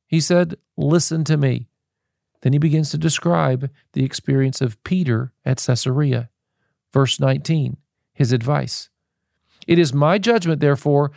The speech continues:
we should not make it difficult for the Gentiles who are turning to God." So the church gets together, they write a letter, and they give them three simple instructions. Number one, avoid food offered to idols. Number two, avoid sexual immorality.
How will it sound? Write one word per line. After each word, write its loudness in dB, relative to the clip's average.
we 4
should 0
not 2
make 0
it -2
difficult 0
for -2
the 2
Gentiles 0
who 2
are 2
turning -2
to -6
God." 0
So 2
the 0
church -2
gets -4
together, 0
they 2
write 2
a 0
letter, 0
and 2
they 4
give 0
them 2
three 0
simple -2
instructions. -2
Number 0
one, 0
avoid 0
food 0
offered -2
to -2
idols. -2
Number 2
two, 0
avoid 2
sexual -2
immorality. 0